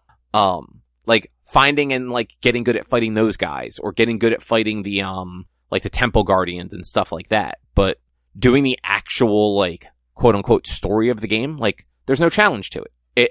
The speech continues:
everything is equal because they want you to be able to do it in any order. And, like, I find that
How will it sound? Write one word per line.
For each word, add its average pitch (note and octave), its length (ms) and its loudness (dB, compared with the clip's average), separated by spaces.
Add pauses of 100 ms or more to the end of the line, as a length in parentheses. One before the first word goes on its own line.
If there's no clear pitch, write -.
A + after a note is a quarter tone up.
everything C3+ 440 0
is A#2 200 -4
equal G#2 380 -4
because G2 640 -4 (420)
they A2+ 100 6
want A2 200 0
you A#2 40 2
to A2 40 0
be G#2+ 60 4
able G2+ 120 4
to F2+ 40 -6
do A2+ 140 6
it - 60 2
in G2+ 100 -4
any F#2+ 180 -6
order. - 400 -2 (240)
And, G#2 80 -8
like, G2+ 220 -4 (180)
I G2+ 140 4
find A2 320 0
that G2+ 160 -2